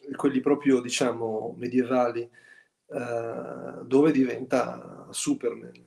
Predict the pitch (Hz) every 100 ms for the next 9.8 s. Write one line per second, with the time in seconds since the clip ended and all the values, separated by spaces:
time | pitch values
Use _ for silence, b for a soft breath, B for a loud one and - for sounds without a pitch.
0 | - 131 135 _ - - 123 120 120 117
1 | 127 127 113 107 - _ - 110 104 -
2 | - - - - - - 269 226 175 -
3 | 170 151 175 - 151 143 135 123 127 127
4 | 123 120 107 - - 139 - - - _
5 | _ B B B B B B B B B
6 | B B B B B B _ _ - -
7 | _ _ _ 131 131 131 127 123 135 135
8 | 139 139 165 139 127 123 123 120 - -
9 | 117 117 117 113 120 110 110